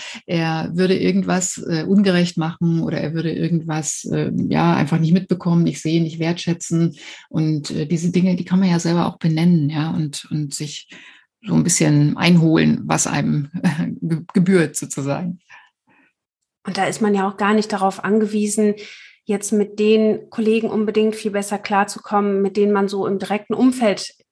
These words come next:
Speaker 2: in einem Team ist. Also natürlich ist das auch super wichtig und mit den Menschen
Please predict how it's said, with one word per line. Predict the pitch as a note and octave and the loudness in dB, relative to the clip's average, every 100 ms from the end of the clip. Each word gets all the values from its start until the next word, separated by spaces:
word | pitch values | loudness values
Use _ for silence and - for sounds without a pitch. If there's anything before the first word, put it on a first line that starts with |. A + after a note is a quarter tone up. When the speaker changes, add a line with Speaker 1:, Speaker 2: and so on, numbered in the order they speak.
| _ | _
Speaker 2:
in | G#3+ | 0
einem | F#3 G3+ | 2 0
Team | G3 A#3 G#3+ | 0 0 0
ist. | - - | -2 -4
Also | F3 | 0
natürlich | F#3 F#3 G#3+ G3 | 0 0 -2 -2
ist | F#3 | -6
das | F#3 G3+ | -4 -2
auch | G#3 | -2
super | G#3+ A3 A3+ G3+ | -2 -2 0 2
wichtig | G#3+ G#3 A3+ A3 | 0 0 -2 -2
und | G3+ | -2
mit | G3 G3 | -2 -2
den | G3 | -2
Menschen | G3 G3 - G3+ | 0 0 2 0